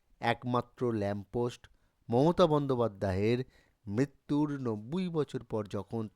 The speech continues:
তাঁর সংসদীয় রাজনীতি নিয়ে আলোচনা হবে, সে সময় তৃণমূল নামক রাজনৈতিক দলটির অস্তিত্ব থাকবে তো? কুণালবাবুর কাছে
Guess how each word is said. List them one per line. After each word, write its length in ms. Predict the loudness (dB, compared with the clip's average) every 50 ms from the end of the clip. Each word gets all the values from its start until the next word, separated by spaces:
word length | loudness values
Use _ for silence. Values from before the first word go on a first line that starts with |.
| _
তাঁর 380 | -2 0 2 4 4 4 2 0
সংসদীয় 640 | -4 -6 -6 -6 -6 -8 -8 -10 -8 -6 -6 -6 -6
রাজনীতি 520 | -6 -6 -8 -8 -8 -10 -10 -10 -10 -8
নিয়ে 220 | -8 -6 -6 -4
আলোচনা 440 | -4 -4 -6 -6 -8 -8 -8 -6 -6 -6
হবে, 340 | -4 -4 -4 -2 0 -2 -2 -4 -8 -16 -20 _ _ _ _ _ _ _ _ _ _ _ _ _ _ _ _ _ _ _ _ _
সে 140 | 4 4 4
সময় 400 | 6 4 6 6 6 6 6 2 -2 -8 -18 -20 -20 _ _
তৃণমূল 420 | -2 2 4 6 6 6 6 6 4 4 4
নামক 380 | 2 2 0 0 -2 -4 -2
রাজনৈতিক 520 | -2 0 0 0 -2 -2 -4 -4 -6 -10 -10 -6
দলটির 600 | -4 -2 -2 -2 -4 -6 -8 -10 -8 -8 -8 -10 -14 -18 _ _ _ _ _ _ _ _ _ _ _ _ -6
অস্তিত্ব 500 | -6 -6 -6 -8 -10 -10 -8 -6 -6 -6
থাকবে 440 | -6 -6 -8 -8 -8 -6 -8 -8 -8 -4 -2
তো? 120 | -2 -2 -2 -2 -6 -14 _ -20 -20 _ _ _ _ _ _ _ _ _ _ _
কুণালবাবুর 600 | -6 -4 -2 0 0 0 -2 -4 -6 -6 -8 -10
কাছে 380 | -10 -12 -14 -12 -8 -8 -8 -8